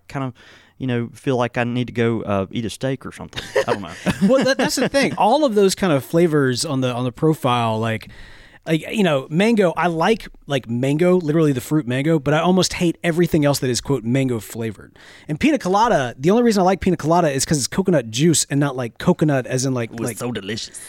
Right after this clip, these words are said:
Speaker 2: you know, like, coconut shavings and coconut cake and
Speaker 1: Yeah.
Speaker 2: carrot cake. That's, I don't like that kind of, like, flavor texture.
Speaker 1: Really?
Speaker 2: Yeah, but I like the coconut, like,
Speaker 1: You like
Speaker 2: juice.
Speaker 1: the milk or whatever, but
Speaker 2: Yeah.
Speaker 1: not the, yeah, not the actual coconut
Speaker 2: Yeah.
Speaker 1: itself. Yeah.
Speaker 2: Yeah, yeah. But I, I,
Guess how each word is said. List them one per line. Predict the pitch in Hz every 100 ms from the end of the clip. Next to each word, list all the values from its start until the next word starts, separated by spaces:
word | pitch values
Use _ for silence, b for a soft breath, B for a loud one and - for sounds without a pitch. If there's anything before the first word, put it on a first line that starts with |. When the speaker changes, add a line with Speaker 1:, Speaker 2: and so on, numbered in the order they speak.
| B -
Speaker 2:
you | 330
know, |
like, | 403 220
coconut | - 226 190
shavings | - - 170 175 170 143
and |
coconut | 131 160 156 139
cake | - 151 143
and | 285
Speaker 1:
Yeah. | 294
Speaker 2:
carrot | 156 139
cake. | 147 123
That's, | 131 -
I | 175
don't | 214
like | 202 143 120
that | 147 -
kind | - 127 104
of, | 95 - _
like, | 127 107 -
flavor | - 135 98 92
texture. | - 98 - - _ -
Speaker 1:
Really? | 127 269 151 92 -
Speaker 2:
Yeah, | 208 165
but | 185
I |
like | 214 254
the | 208
coconut, | 233 220 190 165
like, | 156 147
Speaker 1:
You | 170
like | 190
Speaker 2:
juice. | 180 160 123
Speaker 1:
the | 147
milk | 180 180 -
or | 160
whatever, | 170 165 156
but | 139
Speaker 2:
Yeah. | 240 -
Speaker 1:
not | 107
the, | 139 127
yeah, | 139 135 123
not | 139 -
the | 131 110 - -
actual | 123 - 120 98
coconut | - 95 82 71
Speaker 2:
Yeah. | 190 165
Speaker 1:
itself. | - 92 80 - -
Yeah. | 98 80 151
Speaker 2:
Yeah, | 170
yeah. | 123
But | 101 185
I, | 196
I, | 190